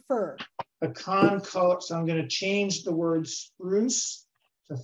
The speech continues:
Speaker 2: fir.
Speaker 1: Yep.
Speaker 2: And, and actually I'm gonna, since somebody, I think, anyway, I'm just gonna put concolor,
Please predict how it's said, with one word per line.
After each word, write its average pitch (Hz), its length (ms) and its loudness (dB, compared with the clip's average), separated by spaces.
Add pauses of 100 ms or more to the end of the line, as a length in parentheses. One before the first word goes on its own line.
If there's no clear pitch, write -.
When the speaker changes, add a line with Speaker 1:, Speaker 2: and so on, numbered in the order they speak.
(180)
Speaker 2:
fir. 151 580 -2 (1300)
Speaker 1:
Yep. 196 240 -8 (340)
Speaker 2:
And, 156 420 -2 (120)
and 165 160 -6
actually 156 320 -2
I'm 143 100 0
gonna, 143 300 4
since 151 320 -2
somebody, 165 400 4
I 139 40 -8
think, 147 280 -6 (1300)
anyway, - 240 -10
I'm 165 120 -12
just - 220 -10
gonna 127 160 -18 (140)
put - 140 -10 (220)
concolor, - 1040 -12